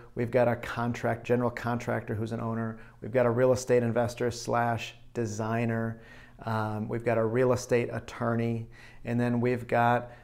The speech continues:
uh, somebody that's very good at sales and developing teams and leading. So our ownership group is very diverse and all local and all accessible on a daily basis,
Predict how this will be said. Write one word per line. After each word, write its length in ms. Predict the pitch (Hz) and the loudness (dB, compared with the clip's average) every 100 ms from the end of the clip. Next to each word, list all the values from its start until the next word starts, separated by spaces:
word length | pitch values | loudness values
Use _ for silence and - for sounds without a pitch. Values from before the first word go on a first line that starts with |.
| - - | -14 -4
uh, 240 | 127 123 - - | -2 -2 -4 -14
somebody 280 | - 127 127 | -2 0 2
that's 120 | 120 | 0
very 180 | 127 123 | 0 2
good 140 | 123 | 2
at 120 | 127 131 | 2 0
sales 680 | - 123 127 113 110 110 - | 2 4 6 4 0 -6 -8
and 520 | 120 113 113 110 113 | -6 -4 -4 -4 -4
developing 440 | 113 120 117 123 120 | 0 2 2 -2 -4
teams 520 | - 123 117 113 110 | -4 -4 -2 -4 -4
and 140 | 110 | -4
leading. 460 | 110 123 113 113 110 - - | -2 -2 -2 -6 -12 -18 -20
So 220 | - 135 147 | -4 2 6
our 420 | 160 165 139 - - - - | 8 8 6 -4 -6 -4 2
ownership 540 | 170 202 196 165 - | 4 4 4 2 4
group 260 | 139 139 131 | 4 4 4
is 140 | 110 | -2
very 480 | 107 107 131 135 135 | -4 2 6 6 6
diverse 680 | 123 123 107 120 117 113 - - - | 4 4 4 2 2 0 -10 -16 -6
and 520 | 170 190 160 143 139 - | -2 2 2 2 0 2
all 340 | 123 156 156 | 6 6 8
local 580 | 135 131 127 127 147 - - - - - - - | 8 8 6 0 0 -8 -20 -20 -20 -20 -16 -6
and 440 | 165 160 156 151 - - | -2 0 2 0 -2 0
all 320 | 120 127 135 | 4 6 4
accessible 840 | 131 - 113 - 107 104 - - - | 2 -6 -6 -6 -8 -8 -10 -12 -6
on 160 | 123 | -2
a 80 | 123 | -2
daily 520 | 113 127 123 135 135 | -2 -2 0 2 2
basis, 760 | 123 107 101 - 107 101 98 | 2 0 -2 -4 -6 -4 -6